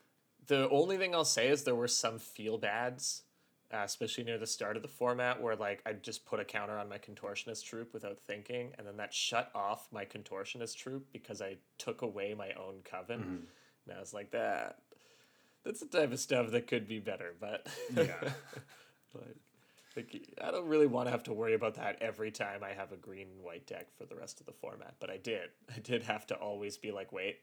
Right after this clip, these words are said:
Speaker 1: am I pumping the right thing?"
Speaker 2: Mm-hmm.
Speaker 1: Um,
Speaker 2: Also, Contortionist Troop is fun
Speaker 1: Which
Speaker 2: 'cause when you have two, you have to make sure the second one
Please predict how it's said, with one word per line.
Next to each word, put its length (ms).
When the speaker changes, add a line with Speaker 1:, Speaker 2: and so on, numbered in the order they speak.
Speaker 1:
am 120
I 60
pumping 440
the 100
right 280
thing?" 240
Speaker 2:
Mm-hmm. 300
Speaker 1:
Um, 400
Speaker 2:
Also, 340
Contortionist 560
Troop 160
is 100
fun 220
Speaker 1:
Which 100
Speaker 2:
'cause 140
when 100
you 100
have 240
two, 500
you 80
have 100
to 60
make 180
sure 140
the 80
second 440
one 140